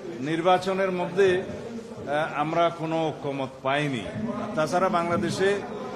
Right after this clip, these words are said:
এই আনুপাতিক হারে নির্বাচনের জন্য কোনো ইতিহাস নাই এবং সংসদীয় রাজনীতি বা সংসদীয় নির্বাচনের ইতিহাস নাই।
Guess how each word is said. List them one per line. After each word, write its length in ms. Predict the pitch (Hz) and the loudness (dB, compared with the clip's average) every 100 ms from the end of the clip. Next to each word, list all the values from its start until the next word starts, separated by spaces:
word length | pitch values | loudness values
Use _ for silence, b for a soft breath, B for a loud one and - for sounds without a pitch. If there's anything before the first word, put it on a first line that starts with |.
| 143 | -2
এই 60 | 156 | 2
আনুপাতিক 500 | 156 165 170 165 151 | 2 2 0 0 -2
হারে 180 | 185 196 | 0 0
নির্বাচনের 640 | 190 180 180 175 180 175 165 151 - - - 143 | 0 0 2 2 0 -2 -4 -6 -6 -6 -6 -4
জন্য 280 | 165 175 175 | -2 0 0
কোনো 180 | 180 185 | 0 0
ইতিহাস 540 | 170 156 160 156 - | 0 0 0 0 0
নাই 240 | 135 107 98 - - - - - | -4 -4 -6 -12 -14 -16 -16 -6
এবং 220 | 139 175 | -4 -4
সংসদীয় 560 | 165 180 196 190 180 190 | -2 2 4 6 6 6
রাজনীতি 440 | 185 175 185 180 | 4 2 -2 0
বা 160 | 180 170 | 2 2
সংসদীয় 520 | 160 170 151 156 170 | 0 -6 -6 -2 0
নির্বাচনের 580 | 226 156 160 151 156 151 | 2 2 0 0 -2 -2
ইতিহাস 420 | 139 139 131 - | 0 2 2 2
নাই। 160 | 117 | 0